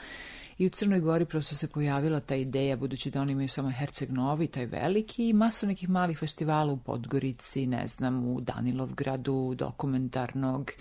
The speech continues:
Downhill <laughs> Podgorica, isto dokumentarni kratki. I jednostavno se ukazala potreba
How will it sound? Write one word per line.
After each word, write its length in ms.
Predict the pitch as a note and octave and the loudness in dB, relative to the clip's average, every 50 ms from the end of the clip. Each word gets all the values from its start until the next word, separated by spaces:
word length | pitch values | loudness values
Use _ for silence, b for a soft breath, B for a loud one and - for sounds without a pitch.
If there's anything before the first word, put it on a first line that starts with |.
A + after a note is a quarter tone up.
| B B B B B B B B | B B B B B B B B
Downhill 800 | C#3+ D#3+ D#3 D3 D3 D3 D3 C#3+ - - - B2+ B2+ B2 B2 B2 B2 - | 4 6 6 6 6 6 4 2 0 0 0 0 0 0 0 -2 0 -2
<laughs> 140 | F3+ C#3 - | -2 -2 0
Podgorica, 720 | - C3+ B2+ B2 B2 C3 B2 B2+ B2 - - C#3+ C3 B2+ B2+ B B B | 0 0 0 0 0 -2 -2 -2 -4 -4 -2 -2 -2 -2 -2 B B B
isto 240 | F3 D#3+ - - C#3+ | 0 0 0 0 0
dokumentarni 640 | C#3 D3 C#3 - C3+ C#3 C3 B2+ - B2 B2 B2+ B2 | 0 0 0 2 2 0 0 0 -2 -4 -6 -6 -6
kratki. 560 | - - - - D3 - - - - B3+ C#4 - B B B B B B B B B B B B | -6 -4 -4 -4 -4 -6 -8 -8 -6 -6 -6 -6 B B B B B B B B B B B B
I 60 | D3+ | 0
jednostavno 540 | D#3 E3 F#3+ A3 B3+ B3 - - B3+ B3 A#3 | 2 4 4 4 2 2 2 2 4 4 4
se 180 | A3 - - G#3+ | 4 4 2 2
ukazala 480 | F#3+ F#3 - G3 F#3 F3+ F3+ G3+ G3 | 2 4 4 4 4 4 4 2 0
potreba 840 | F3+ - - D#3+ D#3 - - F3 D#3+ E3 E3+ E3+ E3+ E3 E3 D#3+ C#3+ | 2 2 0 0 0 0 -2 -2 2 4 4 4 6 6 4 4 2